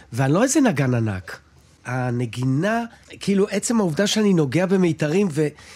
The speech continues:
ויוצא צליל, זה פלא שעד היום אני מתרגש ממנו,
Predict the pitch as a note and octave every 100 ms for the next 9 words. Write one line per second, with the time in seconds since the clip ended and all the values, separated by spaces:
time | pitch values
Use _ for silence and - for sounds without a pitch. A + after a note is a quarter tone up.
0 | - C3 C#3+ - G3+ - G#3 G#3 D#3 C#3+
1 | - F#3+ A3+ A3 B3+ - - - D3+ D#3+
2 | G3+ G3+ F#3 D#3 C3 C3 B2 B2+ C3+ C3
3 | B2+ D#3